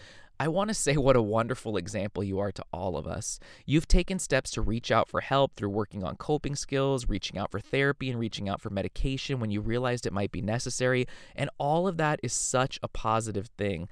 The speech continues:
not only for yourself, but for all of us who are benefiting from witnessing your strength. So, so thank you.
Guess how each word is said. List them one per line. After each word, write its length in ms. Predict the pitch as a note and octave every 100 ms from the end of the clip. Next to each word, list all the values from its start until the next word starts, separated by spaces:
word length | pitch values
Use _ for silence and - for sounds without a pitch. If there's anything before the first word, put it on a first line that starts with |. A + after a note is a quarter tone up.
| - - -
not 260 | C3 E3+ A3+
only 200 | B3 B3
for 120 | F3
yourself, 480 | D3+ B2+ - D#3+ -
but 140 | -
for 140 | - -
all 300 | C#3 E3+ G3
of 80 | E3+
us 220 | D#3+ -
who 80 | A#2
are 80 | A2+
benefiting 580 | A#2+ C#3 E3 - F2
from 220 | F#2 G2 G2+
witnessing 480 | A#2+ B2 - C3
your 100 | F#2
strength. 480 | - - - G2+ E2
So, 280 | - G2 G#2+
so 160 | - A#2+
thank 460 | - - A3 - -
you. 180 | -